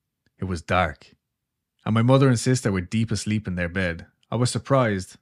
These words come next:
but not scared. The vibe in the room was not negative at all. I went back to sleep, and later that morning, while getting bre-,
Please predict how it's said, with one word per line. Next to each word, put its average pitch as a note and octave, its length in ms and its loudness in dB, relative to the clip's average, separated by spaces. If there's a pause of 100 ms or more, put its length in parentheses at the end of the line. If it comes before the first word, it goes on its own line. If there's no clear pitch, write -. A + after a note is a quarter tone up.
(160)
but A2 100 -8
not G2+ 200 -4
scared. F#2 480 -4 (760)
The - 80 -8
vibe A#2+ 320 2
in C#3 80 2
the B2 80 2
room A#2 240 -2
was G#2 100 -2
not G2+ 240 -4
negative F#2+ 380 -4
at F2 100 -8
all. F#2+ 300 -6 (680)
I - 80 -2
went G2+ 180 0
back G2+ 180 -2
to - 80 -20
sleep, B2+ 360 -4 (380)
and G#2 140 -6
later C3 240 2
that A#2 180 0
morning, A2 380 0
while F#2+ 140 -4
getting F#2+ 300 -4
bre-, G#2 300 -2